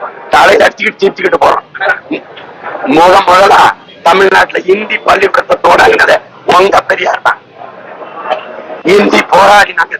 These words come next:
தீ குடிச்சு செத்துக்கிட்டு இருக்கும் போது எங்க தாத்தன் கீழப்பழுவூர் சின்னசாமி செத்த போது நாங்கள் தமிழ் தாத்தனை நினைச்சோம். அவனை முறையாக பார்த்தது உங்க பெரியார் தான். அவன் தாய் வாங்கின கடனுக்கு தொல்லை தாங்க முடியாம செத்து போனான்னு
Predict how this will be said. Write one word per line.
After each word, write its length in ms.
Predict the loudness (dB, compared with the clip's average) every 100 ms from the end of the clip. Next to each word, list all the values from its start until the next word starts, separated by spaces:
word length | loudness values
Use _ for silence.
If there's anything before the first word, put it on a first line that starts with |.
| -8
தீ 100 | -8 -6
குடிச்சு 220 | -8 -8 -2
செத்துக்கிட்டு 380 | -2 0 -2 -2
இருக்கும் 260 | -4 0
போது 260 | 2 2 2 -2 -8 -20 -10 0
எங்க 160 | 2 2 2
தாத்தன் 440 | 2 2 2 0 0 _ _
கீழப்பழுவூர் 640 | 2 2 2 2 0 0 -2
சின்னசாமி 480 | -2 2 2 2 0
செத்த 240 | -2 0 2
போது 200 | 2 2 0 -4 -20 -8 0
நாங்கள் 340 | 2 4 2 2
தமிழ் 300 | 0 0 2
தாத்தனை 340 | 2 2 0 0 -2
நினைச்சோம். 340 | -4 -4 -4 -8 -20 -16 0 2
அவனை 220 | 4 2 0
முறையாக 460 | 0 2 4 2 2 0
பார்த்தது 360 | 0 0 -4 -10 -12 -14 0
உங்க 180 | 2 2 0
பெரியார் 380 | -2 2 0 2
தான். 140 | -2 -2 -12 -16 -14 -16 -18 -18 -8 0
அவன் 200 | 2 2 2
தாய் 220 | 0 2 0
வாங்கின 300 | 0 -2 -8 0
கடனுக்கு 480 | 2 2 -2 -8 -10 -10 -16 -4
தொல்லை 220 | 0 2 4
தாங்க 200 | 2 0 -4
முடியாம 300 | 0 0 -2 -2
செத்து 220 | -2 0 2
போனான்னு 300 | 2 2 0